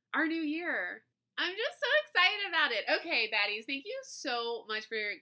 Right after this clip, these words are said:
listening to this episode. I hope you have <laughs> listened to this episode. I don't know if you can even, like, take noise and giggling because you, you know, went as hard as I'm about to. But I love you all so much. I am so happy to be starting this new,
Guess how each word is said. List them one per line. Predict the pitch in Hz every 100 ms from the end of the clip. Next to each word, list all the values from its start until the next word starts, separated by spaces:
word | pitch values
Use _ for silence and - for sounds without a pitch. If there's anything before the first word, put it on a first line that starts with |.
| _
listening | - 294 370 339
to | 349
this | 330
episode. | 254 254 339 269 240
I | 226
hope | 285
you | 330 311
have | 254
<laughs> | 254
listened | 262 320 -
to | 480
this | - 480 -
episode. | 320 - 480 - 349 - _ _ _ - - - -
I | 392 392
don't | 403
know |
if | 440
you | 320
can | 285 262
even, | 247
like, | 233 220
take | - 214 214
noise | 208 208 214
and | 220
giggling | 196 196 202 196
because | 196 214 196 185
you, | 185 185 185 170
you | 180
know, | 170 160 147 156 _ _ _ _ _ _
went | 208 339 370 339
as |
hard | 330 247 226
as | 202
I'm | 180 180
about | 170 175 -
to. | 220 156 123
But | 208 196 190
I | 208
love | 226 220
you | 226
all | 196
so | - 196
much. | 180 180
I | -
am | 190
so | 196 220
happy | 208 185 180
to |
be | 180
starting | 185 175
this | 170 185
new, | 180